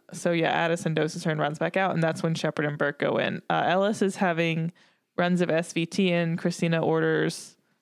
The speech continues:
some kind of medicine and it's like, "Page Burke," and they're like, "Well, he already went in this surgery." Um, and then Ellis basically, like, tells her what to do to, like, calm it down, which is crazy that Ellis is, like,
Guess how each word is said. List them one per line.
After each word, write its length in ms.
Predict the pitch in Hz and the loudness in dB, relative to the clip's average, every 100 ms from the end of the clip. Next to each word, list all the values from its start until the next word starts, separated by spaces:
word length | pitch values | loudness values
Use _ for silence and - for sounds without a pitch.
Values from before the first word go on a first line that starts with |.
| - | -4
some 200 | 190 185 | 0 4
kind 140 | 185 | 4
of 80 | 160 | 2
medicine 500 | 156 151 160 - 156 | 2 2 0 0 0
and 220 | 160 156 | 2 0
it's 80 | 160 | 0
like, 160 | 156 156 | -2 0
"Page 300 | 170 156 - | -2 -2 0
Burke," 160 | 185 | 0
and 80 | 185 | 2
they're 80 | 165 | 0
like, 120 | 156 | 2
"Well, 100 | 165 | 0
he 160 | 170 180 | 2 2
already 180 | 170 160 | 2 2
went 160 | 156 | 0
in 60 | 151 | 0
this 160 | 151 | 0
surgery." 520 | - 151 151 139 139 - - _ _ _ _ _ | 0 0 0 0 0 -4 -18 _ _ _ _ _
Um, 440 | 170 170 165 156 - - | 0 2 2 -2 -4 -2
and 240 | 175 170 | 2 4
then 140 | 165 | 4
Ellis 420 | 156 170 190 196 - | 2 2 2 0 0
basically, 420 | 170 175 196 175 | -2 0 0 2
like, 200 | 160 - | 0 0
tells 300 | 180 175 165 | 0 0 0
her 120 | 165 | 0
what 200 | 156 160 | 0 -2
to 100 | 160 | -2
do 240 | 165 151 | 0 0
to, 140 | 139 160 | 0 0
like, 180 | 147 - | -2 -2
calm 220 | 156 147 | -2 0
it 100 | 143 | 0
down, 180 | 120 101 | 0 -2
which 140 | 175 | -2
is 120 | 165 | -2
crazy 340 | - 226 208 180 | 0 0 2 2
that 160 | 170 | 2
Ellis 340 | 104 165 160 170 | 2 2 2 0
is, 140 | 160 | 0
like, 240 | 156 143 | 0 -2